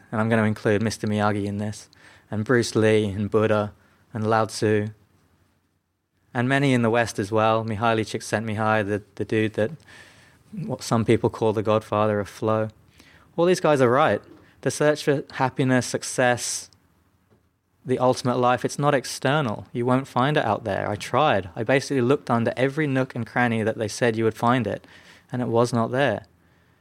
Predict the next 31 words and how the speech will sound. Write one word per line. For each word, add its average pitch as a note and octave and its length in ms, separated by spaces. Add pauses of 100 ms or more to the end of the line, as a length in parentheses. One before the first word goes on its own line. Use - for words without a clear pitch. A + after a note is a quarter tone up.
(1200)
Which D#3 160
is C#3 120
why, C#3+ 380
when C3 120
you C3 80
think E3+ 220
about C#3+ 280
that B2 160
Russian C3 360
oligarch B2 680
with A#2+ 320
his A#2+ 340
model B2+ 480
wife, A#2+ 340
his A#2+ 120
ten B2+ 280
Ferraris, A#2 720
his G#2 120
two C3+ 240
hundred B2 240
foot A#2 320
boat, A#2+ 340 (960)
do - 100
you C#3 60
really D#3+ 160
think E3 200
he's C3+ 140
any C#3 180
happier C#3+ 500
than A#2+ 160
my A#2+ 300